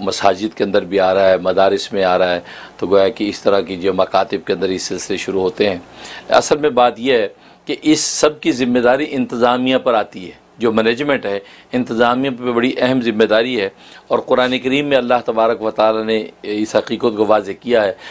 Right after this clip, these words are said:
कि "इन्नमा यामुरु मसाजिद अल्लाहि मन आमना बिल्लाहि", कि मस्जिदों को आबाद करने के लिए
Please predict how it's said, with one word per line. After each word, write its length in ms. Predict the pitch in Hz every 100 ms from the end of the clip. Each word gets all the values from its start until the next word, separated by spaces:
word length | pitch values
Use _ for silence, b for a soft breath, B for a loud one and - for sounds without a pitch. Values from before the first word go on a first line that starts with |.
| B -
कि 80 |
"इन्नमा 300 | 110 117 117
यामुरु 460 | 113 127 131 127 127
मसाजिद 640 | 110 110 123 123 117 104
अल्लाहि 420 | 104 107 117 113 107
मन 200 | 147 151
आमना 420 | 123 123 117 110
बिल्लाहि", 420 | 95 95 95 90 - _ B B B -
कि 80 | 120
मस्जिदों 500 | 117 127 - 170 165
को 80 |
आबाद 420 | 147 127 123 139 -
करने 400 | 131 120 131 135
के 140 | 123
लिए 280 | 117 139